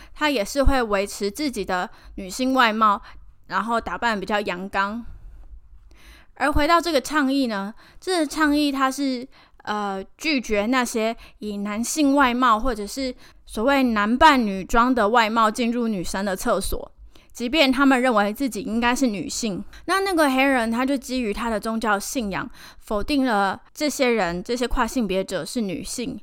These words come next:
他，因为他说圣经提到的性别只有男女，他认为所有的人应该都是顺应自己生下来时的性别。但一个，以一个跨性别者的观点，如果要一个生理男性，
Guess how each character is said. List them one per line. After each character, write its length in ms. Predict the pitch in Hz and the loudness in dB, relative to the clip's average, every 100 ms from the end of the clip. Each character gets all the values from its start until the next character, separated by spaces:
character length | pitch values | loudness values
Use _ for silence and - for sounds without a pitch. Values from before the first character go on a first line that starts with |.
| - - | -18 -14
他， 100 | - | -4
因 140 | 285 | 0
为 80 | 330 | 2
他 140 | 294 | 2
说 400 | 302 - 277 254 269 - - | 2 4 4 2 0 -18 -8
圣 220 | 320 294 | 2 2
经 180 | 285 285 | 4 0
提 180 | 254 214 | 0 2
到 160 | 247 | 2
的 100 | 214 | 2
性 260 | 214 302 233 | 0 2 2
别 220 | 190 185 | 2 0
只 180 | 190 196 | -2 0
有 200 | 202 190 | 0 0
男 240 | 190 - | -4 -4
女， 340 | 233 233 170 - - - - - - | -2 -2 -4 -12 -18 -20 -20 -20 -20
他 240 | - 294 330 | -4 2 4
认 180 | 330 | 4
为 120 | 254 208 | 4 2
所 300 | - 220 269 | 0 4 6
有 160 | 262 | 6
的 120 | 202 | 4
人 240 | 190 190 202 | 2 0 -2
应 140 | 240 | 0
该 200 | 262 254 | 2 2
都 120 | 262 | 2
是 240 | 254 - 254 | 0 -2 -4
顺 320 | - 294 262 | -2 -2 0
应 180 | 254 240 | 0 -2
自 180 | 262 254 | -4 -8
己 260 | - 170 | -8 -12
生 260 | 202 233 247 | -10 -2 -2
下 260 | 262 262 196 | 0 0 0
来 200 | 190 190 | -2 -6
时 160 | - | -8
的 120 | 196 | -8
性 340 | 202 - 247 202 | -8 -4 -4 -4
别。 340 | 190 180 196 - - - - _ - _ - - | -8 -8 -8 -12 -20 -20 -20 _ -20 _ -20 -2
但 360 | 320 311 302 277 - - _ _ _ _ | 2 4 2 -2 -8 -20 _ _ _ _
一 80 | - | 0
个， 240 | 370 311 - | 2 2 0
以 140 | 233 | -6
一 140 | 254 311 | -4 0
个 100 | 269 | 4
跨 260 | - 311 | 4 4
性 240 | 269 302 254 | 2 2 2
别 160 | 202 | 0
者 140 | 202 190 | -2 -4
的 120 | 185 | -4
观 300 | 208 226 247 | -2 -2 -2
点， 240 | 226 147 - - - - | -6 -8 -14 -20 -20 -10
如 140 | 262 | -6
果 200 | 285 320 | 4 4
要 220 | 247 269 262 | 6 6 6
一 60 | |
个 140 | 254 226 | 2 -2
生 300 | - 277 277 | 0 0 0
理 160 | 208 | 0
男 260 | 190 180 190 | -4 -6 -6
性， 380 | - 285 233 | -4 -4 -4